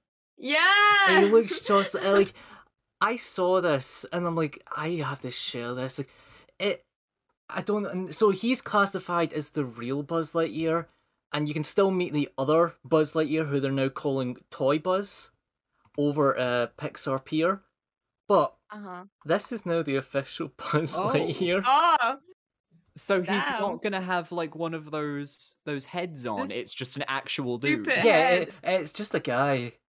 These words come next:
Speaker 1: <sighs>
Speaker 2: Like,
Speaker 1: It's just a fella in a suit. It can
Speaker 2: yeah.
Speaker 1: be anyone.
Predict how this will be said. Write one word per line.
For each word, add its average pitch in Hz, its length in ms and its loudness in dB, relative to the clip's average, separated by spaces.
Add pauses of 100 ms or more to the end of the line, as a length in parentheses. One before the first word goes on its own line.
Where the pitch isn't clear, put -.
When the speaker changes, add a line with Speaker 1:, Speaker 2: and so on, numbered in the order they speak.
(400)
Speaker 1:
<sighs> 226 140 -12 (240)
Speaker 2:
Like, 151 260 0
Speaker 1:
It's - 120 -14
just 311 160 -12
a - 20 -8
fella 254 300 -4
in 220 80 -6
a 214 60 -6
suit. 262 540 -8
It 233 120 -12
can 175 120 0
Speaker 2:
yeah. 160 100 4
Speaker 1:
be - 40 -16 (160)
anyone. 190 420 -6